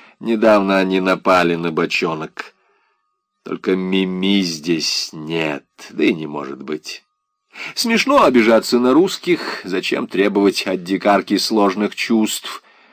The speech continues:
Вчера он наконец-то провёл приятную ночь. Правда, девушка всё время плакала, но в этом есть своя прелесть. Рано мы многое схоронили. Хвастали новыми формами.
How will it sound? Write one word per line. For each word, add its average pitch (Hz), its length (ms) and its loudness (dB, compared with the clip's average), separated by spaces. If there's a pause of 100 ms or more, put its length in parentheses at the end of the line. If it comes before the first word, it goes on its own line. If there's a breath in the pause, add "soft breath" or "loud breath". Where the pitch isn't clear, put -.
(200 soft breath)
Вчера 117 500 4
он 92 140 2
наконец-то 95 480 0
провёл 107 360 2
приятную 87 680 0
ночь. - 500 -2
Правда, 90 380 0
девушка 90 680 2
всё 180 440 2
время 87 400 2
плакала, 82 760 -4
но - 280 0
в - 40 4
этом 349 200 0
есть 185 280 4
своя 277 320 0
прелесть. 80 540 -2 (800 soft breath)
Рано 104 760 2 (580)
мы 87 140 -8
многое 95 560 2
схоронили. 95 680 0 (1500)
Хвастали 107 500 0
новыми 107 380 4
формами. 113 760 4